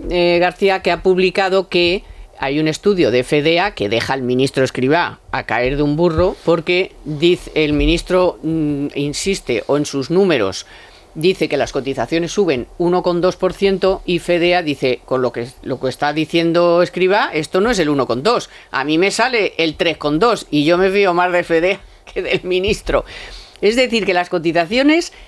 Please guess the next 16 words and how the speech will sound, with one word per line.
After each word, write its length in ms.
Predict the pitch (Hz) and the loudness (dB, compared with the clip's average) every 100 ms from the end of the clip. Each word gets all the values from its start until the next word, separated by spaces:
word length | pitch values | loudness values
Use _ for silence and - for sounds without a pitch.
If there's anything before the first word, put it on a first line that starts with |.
| - - | -20 -6
no 240 | 175 240 247 | 0 0 0
paran 380 | 247 202 170 | 0 0 0
de 120 | 190 254 | 0 2
subir, 460 | 185 170 202 214 | 4 4 2 0
que 240 | - 180 202 | -2 0 0
es 180 | 214 - | -2 0
un 280 | 208 226 | 2 4
lastre 480 | 190 233 - 202 175 | 2 0 -2 0 2
para 180 | 160 151 | 2 2
las 160 | 151 156 | 0 -2
empresas, 540 | 151 180 196 156 139 | 0 0 2 0 0
es 120 | 175 | -2
un 140 | 226 208 | 0 2
impuestazo 840 | 175 - 139 117 - 202 202 202 | 0 0 0 0 -2 -4 0 -2
al 120 | 180 | 0
trabajo, 520 | 185 190 202 - 220 | 0 2 0 -2 -4